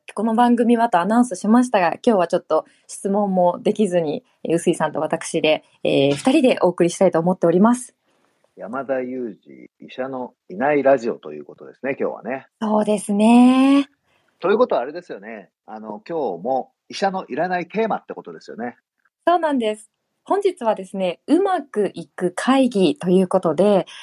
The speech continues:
Speaker 1: あの、臼井さんなんかもう会議、会議、会議をたくさんやられてるかなと思うんですけれども、あの、会議は準備で決まる、やったでしたりとか、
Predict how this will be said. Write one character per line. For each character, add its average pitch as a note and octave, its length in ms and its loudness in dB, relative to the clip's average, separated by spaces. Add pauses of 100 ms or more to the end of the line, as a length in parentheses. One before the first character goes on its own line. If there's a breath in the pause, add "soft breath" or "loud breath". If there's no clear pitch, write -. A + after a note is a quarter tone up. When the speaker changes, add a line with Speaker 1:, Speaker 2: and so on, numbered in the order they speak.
(100)
Speaker 1:
あ - 80 -2
の、 E3 100 0
臼 F4+ 200 2
井 F4 40 0
さ C#4 140 2
ん A#3+ 40 4
な A#3 100 0
ん - 20 -12
か D#4 100 2
も F#3+ 120 -2
う - 40 -8
会 F4 460 2
議、 B3 220 2
会 C4+ 340 2
議、 F3+ 140 -12
会 D4 260 0
議 A#3+ 100 4
を F#3 60 -2
た F#3 120 -14
く - 100 -12
さ A#3+ 100 -4
ん G#3+ 80 -2
や A3 80 0
ら A3 80 4
れ A3 100 -4
て A#3 80 -2
る A3+ 60 -2
か G3+ 100 -4
な F3 100 -4
と F3 80 -6
思 E3+ 100 -8
う - 20 -10
ん - 20 -10
で D#3+ 80 -2
す D#3+ 60 -18
け D#3 80 -4
れ D3 80 0
ど C#3+ 80 -2
も、 E3 320 2 (260 loud breath)
あ - 80 -6
の、 C#3+ 100 -2
会 D#4 360 2
議 G#3 100 4
は D#3 140 4
準 G3+ 300 4
備 D#3+ 100 -4
で C#3+ 140 0
決 E3 120 -10
ま D#3 140 0
る、 D3+ 240 0 (260)
や D3+ 220 0
っ D3 40 -8
た D#3+ 220 -2
で E3+ 80 -6
し - 80 -12
た - 80 -4
り C3+ 80 -2
と D3 80 -6
か、 G#3+ 280 0